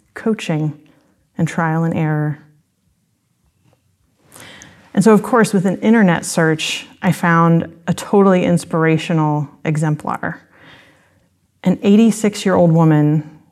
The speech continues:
from Vermont named Flo Fillion Meyer, Myler. In twenty nineteen, when she was eighty-four, she competed at the World Masters Athletics Championships in Poland that year,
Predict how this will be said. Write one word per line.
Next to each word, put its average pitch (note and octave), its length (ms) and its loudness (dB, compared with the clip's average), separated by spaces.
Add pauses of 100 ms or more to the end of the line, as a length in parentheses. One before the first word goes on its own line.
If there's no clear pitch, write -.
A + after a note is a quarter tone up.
from E3+ 240 2
Vermont D#3 640 -2 (760)
named D#3+ 200 2
Flo F3+ 440 0
Fillion E3+ 640 0 (320)
Meyer, D3+ 560 -2 (100)
Myler. F3+ 720 2 (1000)
In F#3+ 100 4
twenty G#3 280 2
nineteen, G#3+ 840 2 (140)
when F#3 160 4
she G3+ 140 0
was F3 180 0
eighty-four, F3 680 0 (960)
she - 180 0
competed G3+ 560 2
at F3 180 -2
the F3+ 80 2
World F#3+ 380 4
Masters F3+ 540 0
Athletics F3 560 -2
Championships D#3+ 920 -2
in F3 140 0
Poland E3+ 540 0
that - 160 -4
year, E3 440 -2